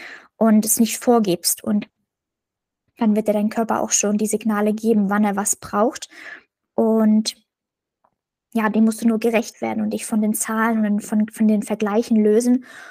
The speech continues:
und auch von deinem ersten, von der, von deiner ersten Wahrnehmung, weil die einfach auch sehr verquirlt ist in der Essstörung. Und ich weiß halt auch, dass meine Wahrnehmung auch noch nicht ganz gesund ist. Und manchmal, ähm, wenn man sich dann zum Beispiel dann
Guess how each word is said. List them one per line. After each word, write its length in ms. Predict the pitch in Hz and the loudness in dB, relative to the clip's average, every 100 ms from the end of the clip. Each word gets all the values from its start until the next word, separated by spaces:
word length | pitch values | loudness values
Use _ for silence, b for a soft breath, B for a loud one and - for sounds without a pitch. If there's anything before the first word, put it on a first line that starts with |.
| B B | B B
und 200 | 226 - | -2 0
auch 300 | 233 254 - _ _ _ _ _ _ | -2 -2 -6 _ _ _ _ _ _
von 180 | - 226 | -8 -2
deinem 200 | 214 226 | 0 0
ersten, 760 | 214 240 - - 233 226 226 226 _ _ _ _ | 0 -2 -4 -4 0 0 0 -4 _ _ _ _
von 140 | 220 | -2
der, 140 | 208 - | -2 -4
von 100 | - | 0
deiner 160 | 208 220 | 2 2
ersten 380 | 220 220 208 214 | 0 0 0 2
Wahrnehmung, 480 | 214 226 196 196 | 2 2 2 -2
weil 100 | 190 | -2
die 140 | 190 202 | -2 -2
einfach 300 | 208 214 - | -2 -4 -6
auch 140 | 214 | -6
sehr 360 | 202 202 208 208 b b | -2 0 0 -4 b b
verquirlt 540 | - 240 - 285 254 233 | -6 -6 2 6 6 4
ist 260 | - - | -6 -4
in 100 | - | -4
der 160 | 190 - | -6 -6
Essstörung. 580 | - - 214 208 208 208 | -6 -6 -6 -6 -6 -6
Und 120 | 202 | -6
ich 180 | 214 - B B B _ | -8 -12 B B B _
weiß 200 | 202 220 | 0 0
halt 160 | 220 - | 0 2
auch, 160 | 220 | 0
dass 160 | - - 180 | 0 -6 0
meine 500 | 202 214 220 233 233 | 6 8 8 6 4
Wahrnehmung 460 | 214 220 214 220 214 | 2 0 2 0 0
auch 180 | 247 330 | -2 0
noch 120 | 240 | 0
nicht 240 | 214 - | -2 -4
ganz 380 | 208 202 214 - - _ _ _ - | -8 -6 -6 -8 -10 _ _ _ -8
gesund 420 | 202 233 262 254 | 0 6 6 4
ist. 280 | - - - | -2 -10 -6
Und 80 | 202 | -4
manchmal, 380 | 196 208 208 196 B B B | -2 -2 -2 -4 B B B
ähm, 460 | 208 202 196 202 202 | -4 -2 0 0 0
wenn 80 | 220 | 2
man 100 | 220 | 2
sich 140 | 202 | 0
dann 160 | 226 214 | 0 0
zum 100 | 214 | 2
Beispiel 300 | 202 - 202 | 2 0 -4
dann 240 | 196 180 | -4 -4